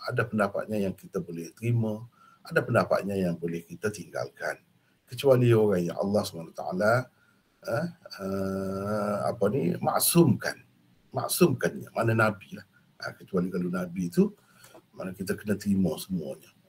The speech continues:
Eh, begitu. Ah, kemudian dia kata Abdul Hasan Syari ni luar biasa cerdiknya.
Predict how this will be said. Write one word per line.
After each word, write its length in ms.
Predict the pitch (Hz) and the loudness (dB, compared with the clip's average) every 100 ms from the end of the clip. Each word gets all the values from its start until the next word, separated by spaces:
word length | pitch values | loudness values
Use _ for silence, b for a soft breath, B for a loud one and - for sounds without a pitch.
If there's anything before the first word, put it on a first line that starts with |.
| - | -10
Eh, 80 | - _ - - | -10 _ -16 -16
begitu. 320 | - - - _ _ _ _ B B B _ _ _ _ _ _ _ _ | -16 -20 -20 _ _ _ _ B B B _ _ _ _ _ _ _ _
Ah, 160 | 113 | 4
kemudian 320 | 120 170 190 190 | 10 12 12 12
dia 80 | |
kata 240 | 190 185 170 | 12 10 10
Abdul 160 | 180 | 10
Hasan 240 | 165 170 170 | 8 8 6
Syari 400 | 170 147 170 165 | 6 6 6 6
ni 160 | 170 | 4
luar 240 | 139 156 143 | 4 2 4
biasa 320 | 143 127 135 | 4 4 0
cerdiknya. 480 | 131 123 120 - | 0 0 -2 -4